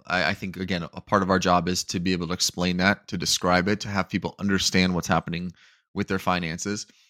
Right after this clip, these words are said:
I think, um, as we kind of pivot to the next subject, I think it's important for a client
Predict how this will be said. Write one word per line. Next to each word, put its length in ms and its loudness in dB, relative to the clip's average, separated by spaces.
I 60 2
think, 320 -2
um, 200 4
as 180 2
we 280 0
kind 160 2
of 80 0
pivot 240 0
to 80 -6
the 80 -2
next 160 0
subject, 320 0
I 60 2
think 180 0
it's 100 0
important 400 0
for 360 6
a 80 2
client 420 2